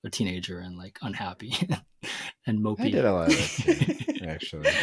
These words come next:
Speaker 2: Now that I think about it, it was, like, very, you know, I was very bored with,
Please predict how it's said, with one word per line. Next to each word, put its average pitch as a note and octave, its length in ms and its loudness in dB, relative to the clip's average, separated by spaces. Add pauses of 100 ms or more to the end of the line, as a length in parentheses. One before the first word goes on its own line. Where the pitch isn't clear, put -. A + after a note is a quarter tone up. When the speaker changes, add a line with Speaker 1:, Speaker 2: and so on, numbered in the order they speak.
(340)
Speaker 2:
Now F3+ 160 8
that A#3 80 8
I E3 40 8
think A#2+ 220 6
about G2 380 6
it, F2 200 0 (680)
it B2+ 60 4
was, B2 200 4
like, G#2+ 140 6
very, G2 400 6
you B2 80 0
know, F2 240 2 (120)
I G2 140 4
was F#2+ 120 2
very F#2+ 220 4
bored E2+ 420 0
with, D#2+ 320 -4